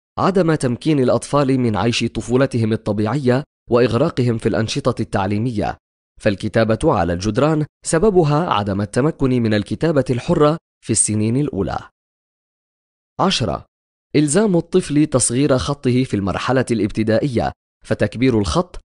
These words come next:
يرمز للثقة بالنفس والأمان. إذا صغر الخط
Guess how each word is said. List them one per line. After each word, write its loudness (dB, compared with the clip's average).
يرمز 4
للثقة 0
بالنفس -2
والأمان. -2
إذا 0
صغر 0
الخط -4